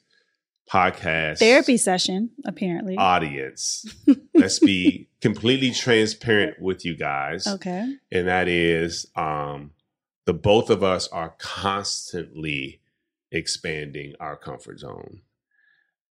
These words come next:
Speaker 1: Um, I'm expanding my comfort zone because it's a part of who I am and what I do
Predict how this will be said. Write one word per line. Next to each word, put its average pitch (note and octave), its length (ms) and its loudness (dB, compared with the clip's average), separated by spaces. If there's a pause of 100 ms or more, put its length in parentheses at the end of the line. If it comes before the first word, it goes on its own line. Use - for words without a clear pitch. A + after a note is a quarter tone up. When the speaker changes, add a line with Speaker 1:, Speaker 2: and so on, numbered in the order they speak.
(240)
Speaker 1:
Um, D2+ 340 -4
I'm G2+ 160 2
expanding G#2 380 0
my F2+ 80 -2
comfort E2+ 360 -4
zone D2+ 360 -6
because D2+ 260 -12
it's D2 60 -14
a D2 40 -12
part D#2+ 280 -8
of D#2 60 -12
who F2+ 140 -6
I D#2 120 -6
am D2+ 180 -10
and D2 100 -10
what C#2+ 200 -8
I D2 140 -8
do C#2+ 380 -16